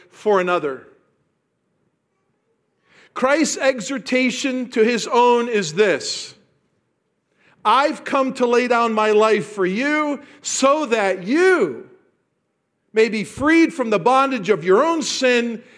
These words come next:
and know how to truly live your life and lay it down for the sake of someone else's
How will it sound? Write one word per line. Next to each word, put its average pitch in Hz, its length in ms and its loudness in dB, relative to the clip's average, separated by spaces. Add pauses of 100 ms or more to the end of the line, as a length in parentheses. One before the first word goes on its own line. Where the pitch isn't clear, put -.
and 220 120 0
know 247 180 4
how 233 100 2
to 196 100 2
truly 262 880 2 (180)
live 208 640 2 (1160)
your 240 320 4
life 214 440 0 (920)
and 175 180 -6
lay 190 260 2
it 196 180 -2
down 139 500 -4 (280)
for 165 100 -18
the 147 120 -12
sake 160 300 -8
of 156 120 -10
someone 147 300 -8
else's 147 640 -8